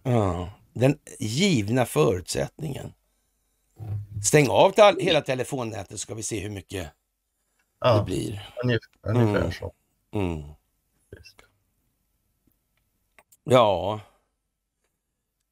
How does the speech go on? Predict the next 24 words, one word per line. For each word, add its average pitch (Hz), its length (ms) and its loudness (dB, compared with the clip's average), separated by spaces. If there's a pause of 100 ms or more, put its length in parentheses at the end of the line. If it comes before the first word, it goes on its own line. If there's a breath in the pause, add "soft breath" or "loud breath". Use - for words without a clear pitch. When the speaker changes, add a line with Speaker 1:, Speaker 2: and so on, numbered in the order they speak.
(160)
Speaker 1:
Som 104 200 -4
sagt, - 360 -2
nio 123 440 2
länder 117 340 2
var 98 320 0
inblandade, 92 520 -4
däribland 92 320 -8
Sverige 101 580 -6
alltså. - 420 -8 (880 loud breath)
Ja, 98 460 0
och, 110 280 -2
och 107 340 -2
som 120 120 -2
gått 104 240 0
under 101 140 -2
namnet 92 280 -2
Operation 92 460 -6
Kraken. 123 680 0
Det 107 60 0
skulle 151 180 0
inte 156 140 0
hon 147 220 2
Speaker 2:
Det 95 420 4
kom 92 200 4